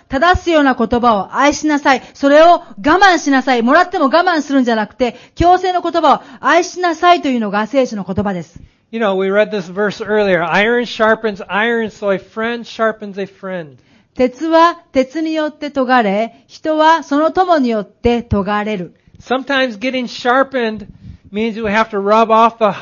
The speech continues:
Speaker 2: the rough edges in our lives,
Speaker 1: ですね。
Speaker 2: right?
Speaker 1: その研がれるという時にですね、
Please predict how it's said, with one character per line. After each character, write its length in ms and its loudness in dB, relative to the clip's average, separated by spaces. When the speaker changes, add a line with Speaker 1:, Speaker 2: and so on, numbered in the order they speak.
Speaker 2:
the 300 -4
rough 260 -4
edges 460 -4
in 80 -2
our 160 -2
lives, 280 -4
Speaker 1:
で 40 -20
す 60 -20
ね。 60 -14
Speaker 2:
right? 280 -4
Speaker 1:
そ 100 -2
の 140 -2
研 140 2
が 140 4
れ 120 6
る 140 -4
と 120 0
い 120 2
う 60 -4
時 220 -4
に 120 -2
で 100 -6
す 80 -12
ね、 240 -4